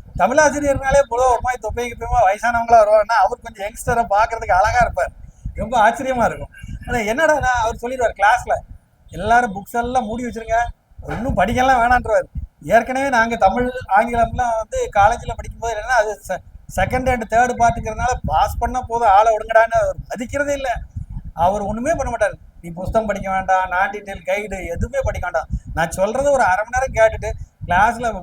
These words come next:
பா-, எக்ஸாம்ல போய் ஓட்டு, கண்டிப்பா பாஸ்" அப்படிம்பார். அப்ப நக்கீரர் எழுதிய நெடுநல் வாடையை வந்து அவ்வளவு அழகா வர்ணிப்பார். அப்படியே எங்களுக்கு கண் முன்னால வந்து அந்த காட்சிகள்லாம் விரிவடையும். அந்த காந்தல் ம-, மலர்களை தலையில சூடி அந்த மாலை நேரத்துல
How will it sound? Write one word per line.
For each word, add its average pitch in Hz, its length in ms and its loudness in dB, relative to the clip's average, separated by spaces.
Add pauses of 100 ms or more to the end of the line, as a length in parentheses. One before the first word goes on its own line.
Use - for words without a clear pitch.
பா-, 170 320 4
எக்ஸாம்ல 262 440 2
போய் 262 100 2
ஓட்டு, 233 380 2
கண்டிப்பா 240 400 2
பாஸ்" 226 300 2
அப்படிம்பார். 170 340 -8 (400)
அப்ப 190 500 4 (400)
நக்கீரர் 254 640 -2
எழுதிய 214 400 -4 (100)
நெடுநல் 277 400 2
வாடையை 214 460 2
வந்து 165 460 -12 (380)
அவ்வளவு 381 440 2
அழகா 277 420 0
வர்ணிப்பார். 220 420 -2 (100)
அப்படியே 339 500 -4
எங்களுக்கு 480 320 -4
கண் 285 280 -4
முன்னால 311 500 2
வந்து 247 180 -2
அந்த 240 240 0
காட்சிகள்லாம் 262 640 2
விரிவடையும். 240 460 -4 (460)
அந்த 190 220 0 (440)
காந்தல் 202 420 2
ம-, 180 300 4
மலர்களை 190 460 2
தலையில 190 360 -2 (100)
சூடி 196 320 -6
அந்த 185 220 -4
மாலை 202 400 2
நேரத்துல 190 420 -4